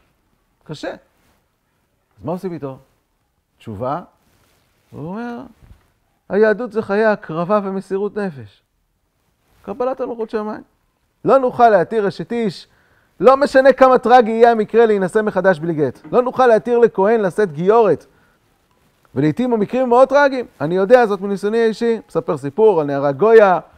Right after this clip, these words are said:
שהתגיירה, הייתה גיורת צדק, אחר כך הכירה בחור חילוני יהודי, החזירה אותו בתשובה, התקרב ליהדות, מכוחה. ואז כשהוא הגיע לקבר של אמא שלו, אבא שלו, לא זוכר פה את ההמשך של המקרה,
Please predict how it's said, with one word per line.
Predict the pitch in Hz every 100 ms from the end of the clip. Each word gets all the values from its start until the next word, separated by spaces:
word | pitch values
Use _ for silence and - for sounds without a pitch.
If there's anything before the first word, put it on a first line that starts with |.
| _ _ _
שהתגיירה, | - 170 120 180 180 185 240 233
הייתה | 208 208
גיורת | 151 185 208 202 - _
צדק, | - 247 240 233 214 - _
אחר | - 202 214
כך | 208 185
הכירה | - 233
בחור | 202 196 240 240 226 - -
חילוני | - 226 220 226
יהודי, | 262 247 226 226 262 233 151 _ _ _ _
החזירה | 175 156 147 285 277 269
אותו | 262 262
בתשובה, | 262 - 240 247 262 226 131 - _ _ _ _ _
התקרב | 180 - 214 220 254
ליהדות, | 262 269 262 262 285 277 180 -
מכוחה. | 113 143 226 294 403 320 123 - _ _ _ _ _ _ -
ואז | 185 370 190
כשהוא | - 202
הגיע | 202 269
לקבר | 233 247 233 214
של | - 165 139 120 98 -
אמא | 202
שלו, | 208 160 147
אבא | 165
שלו, | 156 156
לא | 151
זוכר | 127
פה | -
את | 139
ההמשך | 127 117 143
של | 143
המקרה, | 123 110 180 233